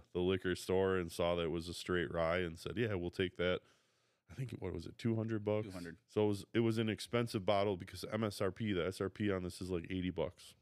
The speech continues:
Speaker 1: So a little bit more, but you're not gonna see it. You're not gonna find it anywhere else. So
Speaker 2: Plus, he picked it up for Wisco Bourbon.
Speaker 1: And he
Speaker 2: He
Speaker 1: was,
Speaker 2: used it for a raffle
Speaker 1: he
Speaker 2: or
Speaker 1: was using it
Speaker 2: something.
Speaker 1: for a raffle or an event. So, you know, these E H, these, uh, Colonel E H Taylor bottles are hard to find, especially in Wisconsin. So,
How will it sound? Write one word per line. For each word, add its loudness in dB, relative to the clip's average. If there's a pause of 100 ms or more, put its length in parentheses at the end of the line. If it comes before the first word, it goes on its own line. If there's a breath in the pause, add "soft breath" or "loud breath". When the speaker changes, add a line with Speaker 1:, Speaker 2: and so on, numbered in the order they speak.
Speaker 1:
So 0 (460 soft breath)
a 2
little 4
bit 2
more, 2 (160)
but 2
you're 0
not 0
gonna -2
see -2
it. 0
You're -2
not -2
gonna -8
find -2
it -2
anywhere -2
else. -6
So -2
Speaker 2:
Plus, -2
he -6
picked -10
it -8
up -4
for -12
Wisco -6
Bourbon. 0 (180)
Speaker 1:
And 0
he 4
Speaker 2:
He 4
Speaker 1:
was, 0
Speaker 2:
used -4
it -4
for -6
a -4
raffle -2
Speaker 1:
he 0
Speaker 2:
or 2
Speaker 1:
was 0
using 0
it 2
Speaker 2:
something. -2
Speaker 1:
for 4
a 4
raffle 2
or 2
an -2
event. 0
So, 0 (140)
you -12
know, -4
these -2
E 2
H, -2
these, -4
uh, 2
Colonel -2
E 2
H -4
Taylor 2
bottles 0
are 0
hard 2
to -2
find, -2
especially -4
in -4
Wisconsin. -4
So, -2